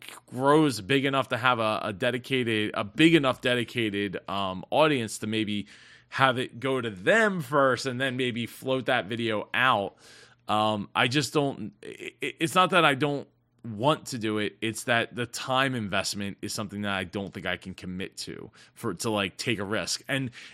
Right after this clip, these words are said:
and comparatively speaking, like, I could go, you know, take that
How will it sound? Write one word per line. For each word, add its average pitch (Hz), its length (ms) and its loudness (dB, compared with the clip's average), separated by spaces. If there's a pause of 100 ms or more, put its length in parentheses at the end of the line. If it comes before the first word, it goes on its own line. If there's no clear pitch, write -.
and 151 140 0
comparatively 147 720 4
speaking, 147 580 -2
like, 123 300 0
I 131 140 2
could 123 220 -4
go, 120 600 2 (240)
you 156 120 6
know, 127 60 4
take 139 280 2
that 135 240 4